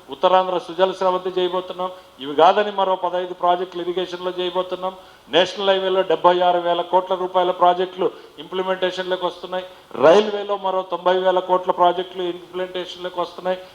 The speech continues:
విజయవాడ, విశాఖపట్నంలో మెట్రో లాంచ్ చేయబోతున్నాం. అనంతపూర్, బెంగళూరు, సారీ, బెంగళూరు, అనంతపూర్, హైదరాబాద్ని కూడా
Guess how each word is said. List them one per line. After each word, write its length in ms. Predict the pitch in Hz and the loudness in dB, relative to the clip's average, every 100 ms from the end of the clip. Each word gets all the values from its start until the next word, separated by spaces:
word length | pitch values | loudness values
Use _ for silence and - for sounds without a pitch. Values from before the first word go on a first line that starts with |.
| - 123 | -16 -6
విజయవాడ, 520 | 139 190 190 185 190 | 2 4 6 6 6
విశాఖపట్నంలో 960 | 185 160 196 185 185 185 - 180 185 | 4 2 0 0 0 -4 -2 0 2
మెట్రో 360 | 165 156 190 185 | 2 2 2 2
లాంచ్ 360 | 185 180 180 180 | 4 2 0 -6
చేయబోతున్నాం. 540 | 175 180 185 180 185 - - _ _ _ _ _ - _ - - | -6 -8 -8 -10 -12 -14 -20 _ _ _ _ _ -20 _ -6 0
అనంతపూర్, 600 | 165 208 208 196 208 208 - - - - - - _ 156 | 2 2 2 4 4 4 2 -10 -20 -20 -20 -20 _ 4
బెంగళూరు, 520 | 175 208 208 196 - - - 139 - | 4 4 2 2 0 -14 -20 -12 -4
సారీ, 180 | 170 165 | -2 2
బెంగళూరు, 500 | 165 180 202 208 190 | 4 4 2 2 2
అనంతపూర్, 500 | 185 190 190 196 165 | -2 -4 -2 0 2
హైదరాబాద్ని 600 | 175 185 196 190 185 190 | 0 2 2 2 -2 -2
కూడా 400 | 180 185 170 | 2 6 6